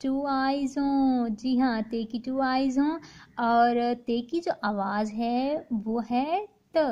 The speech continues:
ते की आवाज़ क्या है? त।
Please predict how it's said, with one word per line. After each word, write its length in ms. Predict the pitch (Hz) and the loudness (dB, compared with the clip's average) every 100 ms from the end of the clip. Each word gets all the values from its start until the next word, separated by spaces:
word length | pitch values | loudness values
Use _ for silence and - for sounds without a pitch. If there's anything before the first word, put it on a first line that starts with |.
| - _ _ | -4 _ _
ते 160 | 240 226 | -4 -2
की 160 | 226 240 | -2 -2
आवाज़ 360 | 240 247 247 | 2 2 2
क्या 200 | 247 277 | 0 0
है? 440 | 262 294 339 415 453 - - | 2 0 0 -2 -4 -6 4
त। 220 | 311 240 | 4 4